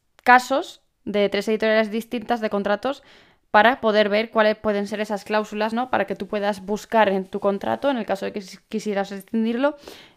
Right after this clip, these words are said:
qué tipo de cláusula puedes encontrar. Recalco que estas tres cláusulas no tienen por qué estar exactamente igual escritas en tu contrato,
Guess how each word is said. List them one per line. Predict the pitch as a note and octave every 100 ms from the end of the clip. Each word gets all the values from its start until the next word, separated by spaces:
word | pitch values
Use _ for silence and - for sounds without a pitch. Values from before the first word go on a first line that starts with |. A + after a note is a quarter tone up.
| _
qué | - B3+
tipo | B3 A#3+ A3 G3
de | G3+ G3 F#3+
cláusula | F#3 G#3 F#3+ F3
puedes | F3+ F3+
encontrar. | E3+ D#3+ - - _ _ _ _ _ _
Recalco | G#3 G3+ A3+ B3 D4+ D#4+
que | G#3+ F#3+
estas | F#3+ G3+ F#3+
tres | F#3+ F#3
cláusulas | - G#3+ B3 C#4+ C#4+
no | A3
tienen | G#3 G#3
por | G3
qué | G3
estar | G3 G3+ F#3
exactamente | - F#3+ - G#3+ - G#3 G3+ G3+
igual | F#3+ F#3+ F#3+ F#3
escritas | F3+ - G#3+ A#3 G3 -
en | F#3+ F#3+
tu | F#3+ F#3 F3 -
contrato, | F#3 F#3 - A#3 F4+